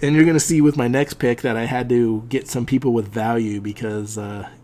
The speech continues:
I have some expensive options, uh, coming up.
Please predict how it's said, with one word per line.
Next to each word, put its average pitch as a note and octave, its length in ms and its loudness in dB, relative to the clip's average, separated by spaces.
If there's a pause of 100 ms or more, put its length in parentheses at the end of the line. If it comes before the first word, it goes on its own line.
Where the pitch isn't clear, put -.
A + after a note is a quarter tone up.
(400)
I A2+ 60 -8
have A2+ 340 -8
some A2+ 200 -8
expensive A2+ 480 -10
options, G#2+ 720 -8 (720)
uh, A2 200 -14
coming A#2 280 -4
up. C#3+ 240 -2